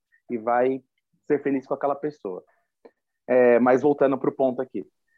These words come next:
É, então, eles sempre trouxeram, é, fizeram o ambiente, é, ficar muito descontraído. Então, eu tenho, eu tenho amizade com todos os meus ex-namorados e eles, assim, acho que de tudo que eles me falam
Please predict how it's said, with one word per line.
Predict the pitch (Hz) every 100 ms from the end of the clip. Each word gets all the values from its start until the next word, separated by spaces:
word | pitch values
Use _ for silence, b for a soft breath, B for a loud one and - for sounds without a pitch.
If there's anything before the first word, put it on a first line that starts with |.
| _ _ -
É, | 139 135 135 156
então, | 147 185
eles | 196
sempre | 190 208 233
trouxeram, | 220 190 165 165 160 202 175 143 131 127 123
é, | 120 -
fizeram | - 131 147 175
o |
ambiente, | 156 135 127 135 - 127 _ _
é, | 113 110
ficar | - 123 143
muito | 139 143 185 190 180
descontraído. | 147 - 160 156 165 131 110 104 - _ _ _ _
Então, | 143 175
eu | 190
tenho, | 190 196 208
eu | 139
tenho | 160 202
amizade | 185 147 139 -
com | 135
todos | 147 151
os | 135
meus | 127 117
ex-namorados | 127 117 107 104 120 120 107 104
e | 113 123
eles, | 127 135 123 _ _ _ _ _ _ -
assim, | 135 - 120 101 98 _ _
acho | 123 120 - _ _
que | -
de | 127 156
tudo | - 185 220 247
que | 196
eles | 180
me | 165 151
falam | - 139 139 117 101